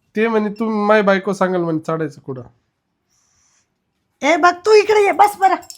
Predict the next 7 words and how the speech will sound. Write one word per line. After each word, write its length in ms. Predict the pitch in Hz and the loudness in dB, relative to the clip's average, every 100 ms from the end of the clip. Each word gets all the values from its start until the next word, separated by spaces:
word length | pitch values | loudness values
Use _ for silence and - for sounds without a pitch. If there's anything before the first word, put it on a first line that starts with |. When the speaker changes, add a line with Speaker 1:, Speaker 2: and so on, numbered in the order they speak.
| _ | _
Speaker 2:
ये 140 | 339 415 | 2 2
इकडं 220 | 359 285 - _ _ _ _ | 2 -2 -6 _ _ _ _
माझ्या 200 | 226 190 | -12 -12
समती, 440 | 180 202 175 - _ _ _ _ _ _ _ - | -14 -16 -18 -20 _ _ _ _ _ _ _ -20
डोकं 300 | 214 208 214 - | -18 -16 -16 -16
खाते 340 | 185 - 214 | -16 -12 -10
माझं. 340 | 208 202 196 | -10 -12 -14